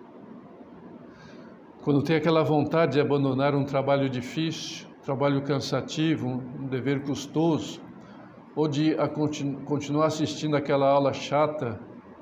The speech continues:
olhar pra um crucifixo, Cristo não desceu da cruz. E olha que ameaçaram ele, aquela tentação, né? Ele de-,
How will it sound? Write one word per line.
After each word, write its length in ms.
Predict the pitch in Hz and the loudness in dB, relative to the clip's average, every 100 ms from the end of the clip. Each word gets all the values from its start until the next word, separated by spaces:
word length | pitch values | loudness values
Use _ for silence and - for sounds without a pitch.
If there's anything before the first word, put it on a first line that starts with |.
| - - - - | -20 -20 -12 -2
olhar 200 | 151 220 | 0 2
pra 120 | 220 | 2
um 60 | 196 | 0
crucifixo, 1040 | 202 185 185 - 190 196 - - - - - - - - - - - - - - | 0 0 -2 -2 -2 -4 -6 -10 -14 -16 -20 -20 -20 -20 -20 -20 -20 -20 -14 -2
Cristo 500 | 151 175 - 202 208 - - | 0 0 0 0 -2 -6 -6
não 240 | 131 147 | 0 2
desceu 340 | 165 185 208 202 | 2 2 2 2
da 100 | 196 | 0
cruz. 540 | 196 214 160 - - - - - - - - | -2 -2 -2 -4 -14 -16 -18 -18 -20 -18 -4
E 80 | 127 | 0
olha 220 | 147 185 | 2 2
que 340 | 202 226 247 - - - - - - - - | 0 0 0 -6 -14 -16 -18 -20 -20 -20 -8
ameaçaram 640 | 139 139 147 143 180 190 185 | -2 2 2 2 2 4 4
ele, 300 | 190 139 135 | 4 4 2
aquela 340 | 131 143 139 | 2 2 2
tentação, 720 | 139 160 147 139 139 151 131 | 2 0 2 0 2 2 2
né? 200 | 120 139 139 - - 123 | 0 -4 -6 -12 -12 -2
Ele 120 | 135 | 0
de-, 220 | 131 | 0